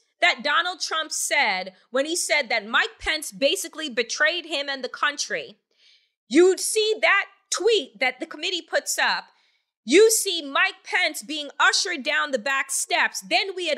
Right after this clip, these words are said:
also seen the video of who was at the bottom of those steps, which was a small group of insurrectionists at that time that were being held off by a couple of Capitol Police,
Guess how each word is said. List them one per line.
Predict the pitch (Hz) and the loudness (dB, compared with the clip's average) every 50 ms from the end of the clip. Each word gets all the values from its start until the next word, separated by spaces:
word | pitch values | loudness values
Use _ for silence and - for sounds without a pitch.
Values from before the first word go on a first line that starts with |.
| 262 - | -2 0
also | 330 415 453 453 440 - 440 320 277 | 0 2 2 0 0 -2 -4 -4 -4
seen | 277 - - - 226 196 185 180 180 190 - _ - _ | -6 -8 -8 -8 -8 -10 -10 -12 -16 -18 -20 _ -10 _
the | 247 285 277 | -4 -4 -2
video | 220 320 392 415 381 349 294 247 233 233 240 - | 0 0 0 0 0 0 0 0 0 0 -2 -2
of | - 285 262 214 - _ _ _ _ _ _ - | 0 0 0 0 -2 _ _ _ _ _ _ 6
who | - 415 466 480 453 440 | 8 8 8 8 4 2
was | 381 330 - - | 0 0 2 2
at | 330 339 - | 0 0 0
the | 302 262 | -2 -4
bottom | 214 311 349 440 494 466 427 320 | 0 2 4 4 4 2 0 -4
of | 262 240 202 | -6 -6 -4
those | 190 226 220 208 - - | -4 -4 -4 -2 -2 -4
steps, | - - - 226 196 - - - | -4 -2 0 0 0 0 -2 -6
which | 226 277 285 - | -10 -8 -8 -6
was | 320 311 294 - | -6 -6 -6 -6
a | 269 | -6
small | - - - 320 320 381 440 392 330 - 269 | -4 -4 -4 -2 0 2 2 2 2 0 -4
group | 269 285 302 277 - | -8 -10 -8 -4 -2
of | 277 233 - | -2 -2 -2
insurrectionists | 254 254 254 247 - 254 247 240 240 - - 262 233 226 226 - | -4 -6 -4 -4 -4 -2 0 0 0 -2 -4 -4 -4 -6 -4 -2
at | 226 220 214 214 - | -2 -2 -2 -2 -2
that | 226 214 - - | -2 -4 -4 -4
time | - - 320 349 330 262 214 202 202 - - - _ | -4 0 2 4 4 2 0 -2 -6 -14 -20 -6 _
that | - 277 262 277 | 0 0 2 2
were | 269 254 | 0 0
being | 220 294 370 392 403 359 302 | 2 2 2 2 2 0 -2
held | 302 - - 294 285 311 311 294 240 - | -6 -8 -4 -2 0 0 0 -2 -2 -2
off | - 285 339 359 311 220 185 180 - - _ _ - _ | 0 2 2 2 2 0 -2 -4 -8 -12 _ _ -20 _
by | - 240 302 302 285 277 277 - - - | -4 0 2 2 2 2 2 0 -2 -4
a | 277 | -4
couple | 269 - - - - 370 392 392 - 262 220 190 185 190 - _ _ _ _ _ _ - | -4 -4 -6 -2 0 0 0 0 0 0 0 -2 -2 -6 -10 _ _ _ _ _ _ 0
of | 302 311 294 285 277 269 254 - | 2 2 4 4 2 0 -2 -4
Capitol | - - 381 320 330 330 339 294 285 269 | -2 2 2 2 2 2 0 -2 0 -2
Police, | 269 - - 330 370 403 285 - - - - - - - | -2 -4 -4 -4 -4 -4 -6 -6 -8 -8 -8 -10 -10 -14